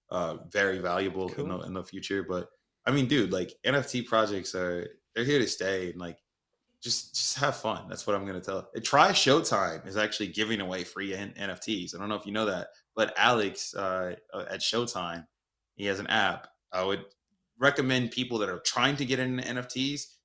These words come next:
Speaker 1: He's given away some pretty incredible N F Ts over there, and I, I, I do need to link up with him and do some stuff, 'cause I think that, you know, his project, his, his platform's, like, also pretty dope.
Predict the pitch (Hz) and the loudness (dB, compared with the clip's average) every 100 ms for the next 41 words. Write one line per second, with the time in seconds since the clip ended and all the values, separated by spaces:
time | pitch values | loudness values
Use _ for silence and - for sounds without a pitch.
0 | - 95 131 127 117 98 117 117 110 92 | -10 0 0 2 0 0 -2 -2 -4 -8
1 | - 117 110 110 92 104 104 98 98 90 | -2 0 0 -2 -4 -4 -4 -4 -8 -10
2 | - 107 98 92 87 90 90 85 _ _ | -6 -4 -4 -6 -6 -6 -6 -8 _ _
3 | _ 101 95 95 98 95 90 98 101 110 | _ -6 -4 0 0 -2 -2 -2 -2 -2
4 | 110 104 90 95 92 92 95 92 87 95 | -2 -4 -6 -6 -6 -8 -8 -8 -10 -8
5 | 90 85 90 87 - 87 82 - 90 - | -8 -10 -10 -12 -8 -8 -8 -10 -10 -10
6 | - 95 92 87 85 - _ _ 95 92 | -12 -10 -8 -8 -8 -10 _ _ -12 -6
7 | 98 - 101 92 92 - 123 120 131 - | -6 -4 -2 -2 -4 0 0 2 -2 0
8 | 107 - 92 90 - - 92 90 85 87 | 0 0 -8 -8 -10 -12 -14 -10 -8 -6
9 | - 80 80 80 78 85 | -6 -10 -12 -12 -14 -14